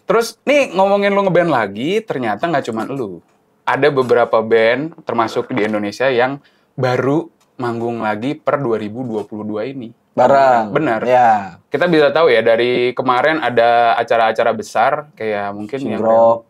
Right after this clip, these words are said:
Speaker 1: ya itu.
Speaker 2: Pesta Pora.
Speaker 1: Betul, ada
Speaker 2: Hmm.
Speaker 1: Coklat kemarin manggung ya.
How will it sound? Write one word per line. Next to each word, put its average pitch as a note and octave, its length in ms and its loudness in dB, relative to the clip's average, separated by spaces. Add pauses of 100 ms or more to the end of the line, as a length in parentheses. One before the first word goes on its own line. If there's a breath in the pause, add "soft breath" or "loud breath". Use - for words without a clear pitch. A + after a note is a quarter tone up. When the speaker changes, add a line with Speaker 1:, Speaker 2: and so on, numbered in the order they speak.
Speaker 1:
ya B2+ 460 0
itu. C3+ 100 -12
Speaker 2:
Pesta - 160 -4
Pora. G#2+ 540 2
Speaker 1:
Betul, B2+ 340 2 (120)
ada G#2+ 300 -4 (140)
Speaker 2:
Hmm. A2 120 -6
Speaker 1:
Coklat A#2+ 420 -6
kemarin C3+ 320 -10
manggung C#3 340 -12
ya. F2+ 100 -20